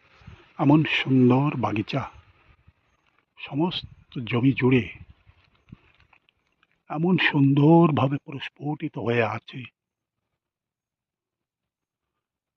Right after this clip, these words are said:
সুন্দর এর ফুলগুলি এখানকার শোভাকে যেন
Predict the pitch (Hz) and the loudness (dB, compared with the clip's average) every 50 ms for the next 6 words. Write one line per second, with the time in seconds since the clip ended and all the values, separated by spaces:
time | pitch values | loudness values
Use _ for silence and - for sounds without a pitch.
0 | _ _ _ _ _ _ _ _ - - - 143 143 143 135 135 139 143 147 151 | _ _ _ _ _ _ _ _ -16 -6 -2 0 2 2 2 2 2 0 0 -2
1 | 147 - - - _ _ - 160 - - _ 139 131 131 131 131 131 131 143 127 | -4 -6 -10 -14 _ _ -20 -20 -20 -16 _ -8 -6 -6 -4 -2 -2 -2 -2 -4
2 | - _ _ _ _ _ _ _ _ _ _ _ _ _ _ _ _ _ _ _ | -6 _ _ _ _ _ _ _ _ _ _ _ _ _ _ _ _ _ _ _
3 | _ _ _ _ - 165 - 151 151 151 - 160 143 - - - 151 123 139 - | _ _ _ _ -12 -6 0 0 0 2 2 0 -2 -2 -2 -2 0 2 2 0
4 | - - 160 123 147 147 | 0 -4 -8 -4 -2 -2